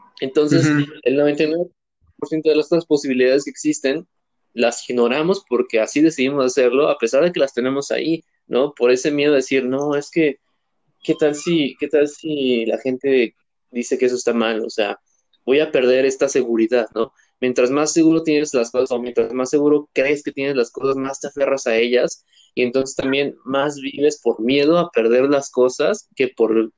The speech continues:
Speaker 1: las ganas de ganar otras cosas, ¿no? Entonces eso es algo bien interesante. Con, es esta habilidad,
Speaker 2: Ajá.
Speaker 1: lo único que provoca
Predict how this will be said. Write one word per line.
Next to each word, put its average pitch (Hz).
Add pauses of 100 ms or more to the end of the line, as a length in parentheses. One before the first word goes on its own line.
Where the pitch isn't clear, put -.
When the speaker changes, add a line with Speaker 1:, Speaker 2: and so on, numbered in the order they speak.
Speaker 1:
las 113
ganas 143
de 123
ganar 117
otras -
cosas, -
¿no? 135
Entonces 143
eso 175
es -
algo 190
bien 151
interesante. 143 (460)
Con, -
es 151
esta 185
habilidad, 135
Speaker 2:
Ajá. 151
Speaker 1:
lo 147
único 160
que -
provoca -